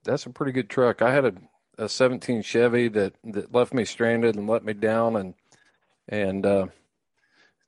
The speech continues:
did some research and come to find out that they already know that there's a torque converter problem in those, <laughs> in those transmissions. And it blew apart, you know, on me coming back from Montana. And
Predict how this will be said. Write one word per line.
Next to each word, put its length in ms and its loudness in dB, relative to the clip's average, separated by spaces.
did 180 2
some 160 -2
research 480 2
and 80 -10
come 200 -2
to 60 -2
find 300 0
out 180 2
that 120 -12
they 80 0
already 240 0
know 240 2
that 160 -4
there's 220 -8
a 40 -10
torque 320 -2
converter 380 0
problem 380 2
in 80 -2
those, 360 -6
<laughs> 120 -14
in 200 0
those 280 0
transmissions. 920 0
And 80 0
it 120 -6
blew 260 4
apart, 440 2
you 140 2
know, 180 2
on 180 2
me 100 0
coming 300 -2
back 200 2
from 120 -8
Montana. 600 -2
And 140 -6